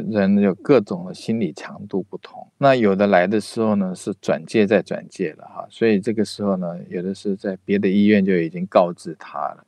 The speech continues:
但是呢，也有人你告知之后呢，他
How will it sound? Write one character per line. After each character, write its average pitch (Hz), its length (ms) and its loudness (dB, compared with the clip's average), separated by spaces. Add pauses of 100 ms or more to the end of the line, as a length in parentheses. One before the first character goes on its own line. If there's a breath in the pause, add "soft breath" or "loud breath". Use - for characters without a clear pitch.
但 170 260 4
是 160 200 0
呢， 101 500 4
也 127 200 4
有 139 140 6
人 107 200 2
你 98 40 0
告 147 240 2
知 123 200 -6
之 131 180 -6
后 123 300 0
呢， 90 340 -6
他 101 640 -8